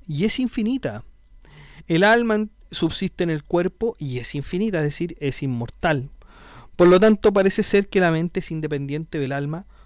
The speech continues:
con respecto a su subsistencia, pero ambas son infinitas.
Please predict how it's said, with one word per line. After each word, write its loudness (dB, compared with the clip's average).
con 0
respecto -4
a -4
su -2
subsistencia, -6
pero 2
ambas -2
son -6
infinitas. -12